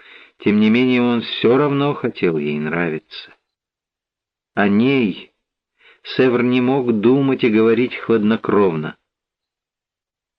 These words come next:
Он никогда не сможет им сказать. Его отношения с Денис были слишком сложны для их понимания.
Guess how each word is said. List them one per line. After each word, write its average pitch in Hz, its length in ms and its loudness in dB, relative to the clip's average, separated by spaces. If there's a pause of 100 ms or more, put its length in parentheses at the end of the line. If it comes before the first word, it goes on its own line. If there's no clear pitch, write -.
(260)
Он 117 240 -2
никогда 143 460 0
не 156 140 -2
сможет 98 520 -4
им 87 160 -4
сказать. 90 800 -6 (1400)
Его 147 220 2
отношения 160 760 0
с 82 40 -10
Денис 98 540 0 (480)
были 139 260 -2
слишком 160 480 -2
сложны 143 500 -2
для 85 180 -4
их 80 320 -8
понимания. 76 720 -10